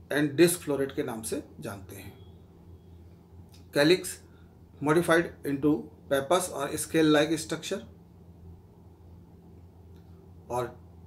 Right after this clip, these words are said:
या फिर दोनों ही प्रकार के फ्लोरेट्स में ये एब्सेंट हो सकते हैं।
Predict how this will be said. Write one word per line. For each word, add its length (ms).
या 140
फिर 300
दोनों 240
ही 60
प्रकार 320
के 140
फ्लोरेट्स 420
में 140
ये 180
एब्सेंट 320
हो 60
सकते 300
हैं। 200